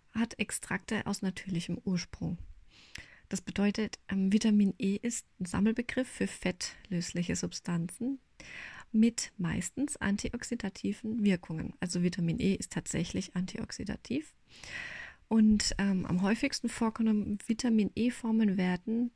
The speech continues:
Tocopherole oder Tocoprinole genannt.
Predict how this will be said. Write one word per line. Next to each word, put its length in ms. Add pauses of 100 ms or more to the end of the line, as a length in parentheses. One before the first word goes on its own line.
(120)
Tocopherole 1000
oder 400
Tocoprinole 2500
genannt. 400